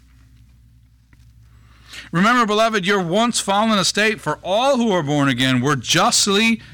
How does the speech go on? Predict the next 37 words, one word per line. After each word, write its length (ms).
or, 160
or 200
were 160
justified 680
freely, 480
rather, 440
by 380
his 340
grace. 640
Justified 800
freely. 560
When 140
I 80
think 220
about 200
being 160
justified 640
freely, 520
I 200
think 400
of 180
this 220
event. 580
This 360
woman 460
literally 480
has 280
nothing 640
to 60
offer. 400
And 120
if 100
we 80
think 280
of 100
the 100
situation 720